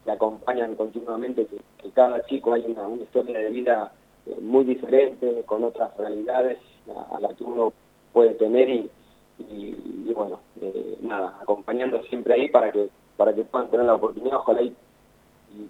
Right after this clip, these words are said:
por nosotros siempre queremos que lleguen todos y trabajamos para, para lo mejor, siempre para el club, pero, pero bueno, eh, es una,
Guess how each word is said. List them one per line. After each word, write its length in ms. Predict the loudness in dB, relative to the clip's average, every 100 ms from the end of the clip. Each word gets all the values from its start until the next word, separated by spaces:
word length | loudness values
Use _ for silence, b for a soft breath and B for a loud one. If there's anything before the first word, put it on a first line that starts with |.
| _ 2
por 200 | 4 4
nosotros 520 | 2 6 6 6 2 -2 -20 -20 -2
siempre 340 | 2 4 4
queremos 320 | 4 4 2 -2
que 120 | -4
lleguen 280 | 0 0 4
todos 380 | 8 8 6 -2 -12
y 80 | -4
trabajamos 560 | 2 2 4 2 2
para, 240 | -2 -2 -2 _ _ _ _ _ _ _ 4
para 180 | 6 6
lo 120 | 4
mejor, 340 | 2 4 4
siempre 220 | 4 0 2
para 180 | 4 2
el 100 | 0
club, 260 | 2 2
pero, 460 | 4 2 2 0 -6 -12
pero 120 | -12 -4
bueno, 260 | -4 -4 -8 _
eh, 380 | -12 -10 -8 -10
es 80 | -8
una, 640 | -8 -6 -6 -6 -10 -16